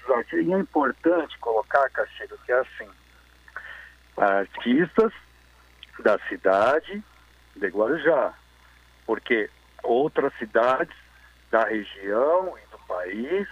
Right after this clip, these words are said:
estão recebendo verbas também. Então, nós temos que, é, dar segurança para os artistas da nossa cidade. Então, estamos aguardando. No Conselho Municipal de Cultura existe vários segmentos, artesanato, literatura,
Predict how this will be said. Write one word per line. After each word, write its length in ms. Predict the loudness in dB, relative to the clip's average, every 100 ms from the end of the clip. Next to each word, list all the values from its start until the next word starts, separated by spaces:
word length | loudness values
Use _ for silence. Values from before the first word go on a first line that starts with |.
| -16 _
estão 360 | -20 0 2 2
recebendo 520 | 0 0 0 0 0
verbas 360 | 2 2 2 2 0
também. 400 | 4 4 2 -2 -16 -20 -18 -18 -16 -10
Então, 280 | 2 2 4
nós 180 | 0 2
temos 280 | -2 -2 -8 -14
que, 200 | -12 -12 -12 -20 _ -2
é, 580 | 2 4 4 4 2 2 2
dar 200 | 2 2
segurança 680 | -6 -4 -2 2 2 -2 -8 -10 _ -16
para 100 | -2
os 100 | 0
artistas 760 | 0 -4 -18 -16 -8 0 0 -2 _ _
da 140 | 0 4
nossa 360 | 4 2 -2 -10
cidade. 500 | -2 0 0 -2 -18 -20 -18
Então, 180 | -4 -4
estamos 320 | 0 -2 2
aguardando. 840 | 2 4 4 4 2 4 2 0 -4 -6 -14 -14 -8 -2
No 160 | -2 2
Conselho 520 | 2 4 2 2 0
Municipal 640 | -2 -2 -4 2 4 4
de 120 | -4
Cultura 760 | -4 -4 -4 0 4 4 2 0 -8 -20 -20 -12 -4
existe 440 | 0 2 2 2
vários 360 | 4 2 0 -6
segmentos, 540 | -6 -2 -2 -2 2
artesanato, 760 | 0 2 0 2 4 2 0 -6
literatura, 840 | -6 0 0 0 -2 -4 2 2